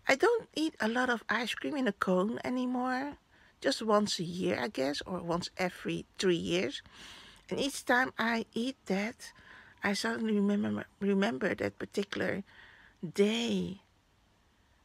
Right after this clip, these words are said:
and my clumsiness. So, oh yeah, um, let's see. Let's check, check if everything is...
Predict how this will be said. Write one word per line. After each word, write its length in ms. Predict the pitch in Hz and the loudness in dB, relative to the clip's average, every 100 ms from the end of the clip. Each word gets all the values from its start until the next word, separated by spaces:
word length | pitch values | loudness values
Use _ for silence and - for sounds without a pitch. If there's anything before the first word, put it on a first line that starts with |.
| _ - | _ -4
and 300 | 185 185 185 | -2 -2 4
my 160 | 175 - | 4 4
clumsiness. 920 | - 220 - - 175 139 - - - - - | 2 2 0 -2 -4 -4 -8 -10 -12 -16 -20
So, 380 | - - 185 160 - - - | -14 -10 -8 -10 -12 -14 0
oh 60 | |
yeah, 240 | 196 180 - - - - - - | 2 2 -2 -8 -18 -18 -18 -6
um, 380 | 196 190 185 190 | 0 2 0 0
let's 180 | 208 202 | -2 -4
see. 240 | - - - - - - | -6 -8 -14 -20 -20 -8
Let's 240 | - 214 - | -4 -2 -2
check, 300 | - 190 - | 0 -2 0
check 320 | - - - - | -4 -2 -6 -6
if 140 | 170 - | -6 -4
everything 520 | 196 208 - 190 190 - | -4 -4 -4 -2 -2 -2
is... 380 | 180 - - | -2 -2 -4